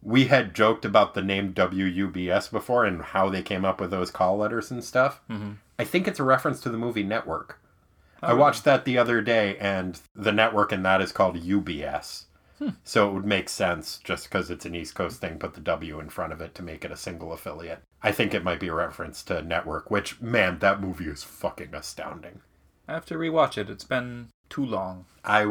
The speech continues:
Speaker 1: I would heartily recommend it. Lisa hadn't seen it before, and so we watched it last night, and it's like, "Oh, that's really good." And also, "Oh, U B S. I wonder."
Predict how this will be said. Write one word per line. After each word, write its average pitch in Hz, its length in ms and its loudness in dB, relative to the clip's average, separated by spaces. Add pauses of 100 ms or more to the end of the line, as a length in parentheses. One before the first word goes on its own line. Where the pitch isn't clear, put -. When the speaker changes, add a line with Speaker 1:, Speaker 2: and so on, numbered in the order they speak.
Speaker 1:
I 98 140 6
would 101 160 4
heartily 92 340 2
recommend 76 440 -6
it. 73 120 -10
Lisa 85 260 -6
hadn't 82 260 -6
seen 76 220 -12
it - 100 -12
before, - 340 -12
and 76 140 -14
so - 140 -14
we 80 120 -14
watched 78 340 -10
it - 180 -16
last 82 280 -8
night, 85 280 -16
and - 120 -20 (460)
it's - 100 -20
like, - 240 -20
"Oh, - 280 -2
that's 202 240 4
really 139 200 2
good." 127 240 0
And 110 180 0
also, 170 360 2 (120)
"Oh, 339 220 2
U 165 180 -4
B 269 160 -4
S. - 300 -6 (400)
I 370 200 -2
wonder." 349 640 0